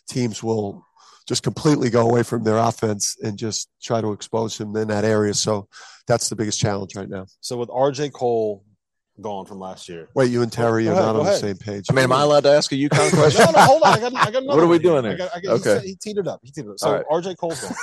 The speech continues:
Speaker 1: <laughs> Yeah.
Speaker 2: Um, first team all conference guy last year. He was the guy at the end of games that you kind of put the ball in his hand and say, "Make something happen." We saw it
Speaker 1: Yeah.
Speaker 2: against Villanova, right? Game winning shot. Bring in Tristan Newton,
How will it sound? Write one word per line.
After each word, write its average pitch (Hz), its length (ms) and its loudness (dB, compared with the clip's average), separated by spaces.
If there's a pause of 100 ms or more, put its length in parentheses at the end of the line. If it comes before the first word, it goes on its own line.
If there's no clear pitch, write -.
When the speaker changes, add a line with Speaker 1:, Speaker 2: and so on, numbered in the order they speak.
Speaker 1:
<laughs> - 160 -12
Yeah. 107 160 -4 (260)
Speaker 2:
Um, 98 380 -12 (200)
first 135 240 -10
team 135 220 -10 (180)
all 113 120 -12
conference 110 340 -14
guy 107 180 -10
last 101 340 -14
year. 87 240 -16 (320)
He 147 120 -10
was 143 200 -8
the 131 60 -10
guy 113 240 -6
at 95 80 -10
the 113 60 -14
end 107 120 -12
of 92 80 -14
games 90 280 -14
that 101 60 -14
you 98 120 -14
kind 95 220 -12
of 82 120 -20
put 87 80 -16
the 87 80 -20
ball 90 160 -12
in 90 60 -16
his 87 100 -16
hand 87 140 -16
and 82 80 -18
say, 90 200 -14 (120)
"Make 110 240 -6
something 95 260 -10
happen." 85 180 -16
We 95 60 -16
saw 101 160 -8
it 107 60 -4
Speaker 1:
Yeah. 123 60 2
Speaker 2:
against 104 180 0
Villanova, 104 420 -8
right? 85 160 -12
Game 90 140 -16
winning 92 140 -12
shot. 82 240 -8 (840)
Bring 135 160 0
in 143 80 0
Tristan 143 380 -2
Newton, 127 400 -4